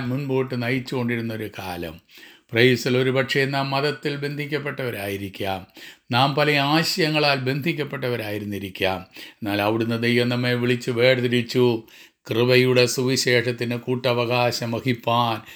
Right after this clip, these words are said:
കർത്താവ് നമ്മെ തിരഞ്ഞെടുത്തു. ഹല്ലേലൂയ, സ്തോത്രം. ആര് നമ്മെ വിളിച്ചു, ആര് നമ്മെ വേർതിരിച്ചു, ആര് നമ്മെ തൻ്റെ മകനാക്കി തീർത്തു, ആരൊരു വലിയ സന്ദേശം നമ്മെ ഏൽപ്പിച്ചു,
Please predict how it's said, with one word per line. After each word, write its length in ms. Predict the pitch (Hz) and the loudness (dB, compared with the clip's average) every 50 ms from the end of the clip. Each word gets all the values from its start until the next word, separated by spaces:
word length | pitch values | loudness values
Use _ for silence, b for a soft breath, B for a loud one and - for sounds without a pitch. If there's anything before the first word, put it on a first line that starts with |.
| B B B | B B B
കർത്താവ് 480 | _ - 110 104 - 131 120 117 117 113 117 | _ -6 -6 -2 0 2 2 4 4 2 0
നമ്മെ 260 | 113 110 110 107 107 | -2 -4 -4 -4 -6
തിരഞ്ഞെടുത്തു. 840 | 104 - 113 107 104 104 101 101 92 90 90 90 87 - - 90 87 82 82 - B B B B B B B B | -4 -4 -4 -2 -2 -2 -2 -2 -2 -2 -2 -4 -4 -4 -6 -6 -4 -6 -8 -12 B B B B B B B B
ഹല്ലേലൂയ, 600 | - 110 120 127 131 135 135 135 139 135 135 139 | 2 4 4 6 6 6 6 4 2 0 0 -2
സ്തോത്രം. 560 | 123 - - 156 143 131 127 123 131 127 117 117 131 143 | -2 -2 -4 -4 -4 -4 -4 -4 -6 -6 -4 -2 -2 0
ആര് 260 | 147 147 147 143 143 | 0 2 2 2 0
നമ്മെ 260 | 143 147 147 147 147 147 | 0 -2 0 0 0 0
വിളിച്ചു, 480 | 143 147 156 156 147 - - 156 151 151 147 143 - B B B B B B - 101 107 | 2 2 0 0 0 0 0 2 2 2 0 -4 -8 B B B B B B -4 0 4
ആര് 260 | 131 147 156 160 156 151 | 6 6 6 6 4 4
നമ്മെ 200 | 151 156 151 151 | 2 2 2 2
വേർതിരിച്ചു, 680 | 147 143 151 165 160 151 156 151 156 147 - - 165 156 156 170 - b b b b b b 107 107 127 | 4 4 4 4 4 4 2 0 0 -2 -2 -2 -2 -2 -4 -6 -8 b b b b b b 0 2 6
ആര് 240 | 143 160 160 160 160 156 | 6 6 6 6 4 2
നമ്മെ 320 | 160 160 160 160 160 160 156 151 156 - - - - | 2 0 2 2 4 4 2 2 0 -6 -12 -16 -10
തൻ്റെ 300 | 156 143 147 147 147 147 | -6 -4 -4 -2 -4 -4
മകനാക്കി 640 | 147 151 147 160 180 180 170 151 143 131 - 143 127 | -2 0 0 2 2 2 2 2 0 0 -2 -4 -4
തീർത്തു, 520 | 120 - 127 117 113 113 113 - 123 110 101 - - b b b b b b - | -2 -2 -2 -2 -2 -4 -4 -6 -6 -6 -6 -8 -14 b b b b b b -2
ആരൊരു 560 | 110 110 127 147 156 156 160 160 165 160 170 | 0 4 6 6 6 6 6 4 4 4 4
വലിയ 280 | 160 165 160 170 175 170 165 | 6 6 6 6 6 4 4
സന്ദേശം 640 | 160 - 151 147 156 165 170 175 180 170 - 185 175 | 2 0 -4 -2 0 2 2 2 2 0 -2 -4 -4
നമ്മെ 220 | 165 165 160 156 143 | -2 -2 -2 -2 -2
ഏൽപ്പിച്ചു, 640 | 139 143 151 147 - - 117 - - - 107 101 | 0 0 0 -2 -4 -6 -6 -6 -6 -6 -6 -6